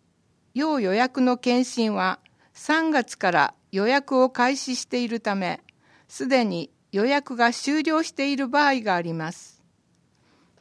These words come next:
問い合わせ、生野区役所保健福祉課、二階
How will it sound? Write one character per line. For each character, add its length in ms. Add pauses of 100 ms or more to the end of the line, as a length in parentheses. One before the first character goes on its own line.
(140)
問 220
い 80
合 100
わ 140
せ、 320 (580)
生 260
野 140
区 140
役 240
所 400 (120)
保 120
健 300
福 200
祉 180
課、 280 (540)
二 140
階 380